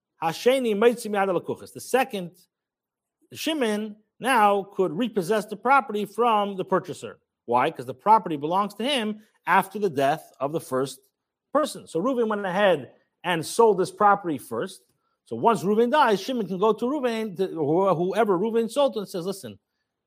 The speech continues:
this property really belongs to me, and you have to give it back." Shimon Gamliel, or Shimon ben Gamliel says, "Ein lasheni ela ma sheshir arishin." The second beneficiary receives only whatever the first beneficiary left,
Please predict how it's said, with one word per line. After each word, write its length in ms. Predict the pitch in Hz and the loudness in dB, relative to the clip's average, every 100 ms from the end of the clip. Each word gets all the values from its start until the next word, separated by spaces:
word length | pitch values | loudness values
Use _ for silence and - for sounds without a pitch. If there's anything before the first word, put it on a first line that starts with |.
| _ | _
this 180 | 185 196 | -2 -2
property 360 | - 208 185 165 | 2 2 2 2
really 180 | 180 | 2
belongs 300 | 151 151 147 | 2 -2 -4
to 100 | - | -8
me, 160 | 151 190 | -8 -6
and 80 | 151 | -4
you 60 | |
have 160 | 147 147 | -6 -6
to 80 | 131 | -10
give 120 | 123 | -8
it 120 | 104 | -8
back." 160 | 85 - _ _ _ _ _ _ _ | -12 -20 _ _ _ _ _ _ _
Shimon 300 | - 247 233 | 4 6 6
Gamliel, 520 | 220 220 220 220 220 | 4 4 4 4 2
or 600 | 190 156 151 151 156 143 | 4 4 4 2 2 -2
Shimon 520 | 131 220 196 175 156 - | -2 -2 0 -2 -6 -8
ben 120 | 147 147 | -6 -6
Gamliel 260 | 170 170 | -2 -2
says, 380 | 147 202 226 - _ - | 0 0 0 -4 _ -2
"Ein 220 | 233 233 | 2 2
lasheni 440 | 170 - 214 220 | 0 -4 -4 -2
ela 160 | 185 190 | 0 0
ma 140 | 165 | 0
sheshir 420 | 160 123 - 151 180 | -6 -8 -8 -2 -2
arishin." 360 | 240 - 90 _ _ _ _ | -2 -8 -18 _ _ _ _
The 80 | - | -10
second 400 | - 269 254 214 | 6 6 6 2
beneficiary 720 | 185 180 180 277 - 180 165 | 2 2 -2 -6 0 4 4
receives 500 | 165 - 262 226 170 | 2 -2 -2 -2 -2
only 600 | 175 269 233 175 175 214 _ _ - | 2 2 4 0 -2 -6 _ _ -4
whatever 300 | 170 214 208 | 4 6 6
the 120 | 175 | 4
first 340 | - 214 160 | 6 4 6
beneficiary 580 | 170 170 151 - 165 180 | -4 -4 -4 -4 -2 0
left, 440 | 269 - - - | 2 0 -6 -20